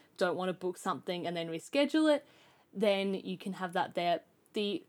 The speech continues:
the key to this is making sure that you check it, because I know a lot of people, and hopefully you know yourself well enough to know if you're one of these or not.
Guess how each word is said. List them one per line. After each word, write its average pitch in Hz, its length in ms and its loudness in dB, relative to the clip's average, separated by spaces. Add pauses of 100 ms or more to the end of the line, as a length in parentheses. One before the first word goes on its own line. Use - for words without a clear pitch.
the 285 80 -2
key 359 240 6
to 370 80 8
this 330 220 2
is 254 140 2
making 247 320 6
sure 247 180 4
that 220 120 2
you 202 100 -2
check - 340 -4
it, - 200 -8 (520)
because 233 420 0
I 320 140 4
know 339 200 6
a 320 60 8
lot 254 240 4
of 262 160 -2
people, 220 420 2
and 202 120 -2
hopefully 320 420 2
you 277 200 4
know 214 160 4
yourself 202 440 0
well 180 140 0
enough 180 200 -2
to - 100 -6
know 175 160 0
if 175 100 -8
you're 180 100 0
one 170 160 -4
of 165 80 -10
these 170 200 -4
or 165 80 -2
not. 294 260 0